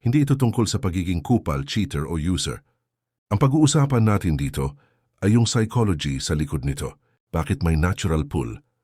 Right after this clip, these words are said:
ang tinatawag na bad boy energy sa babae? At bro, hindi ito tutorial kung paano maging toxic.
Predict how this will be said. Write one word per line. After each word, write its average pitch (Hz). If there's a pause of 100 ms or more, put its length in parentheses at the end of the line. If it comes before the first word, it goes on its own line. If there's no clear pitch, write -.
(160)
ang 90
tinatawag 80
na 78
bad 80
boy 78
energy 76
sa -
babae? 69 (320)
At 135
bro, 170
hindi 143
ito 151
tutorial 139
kung 139
paano 131
maging 127
toxic. -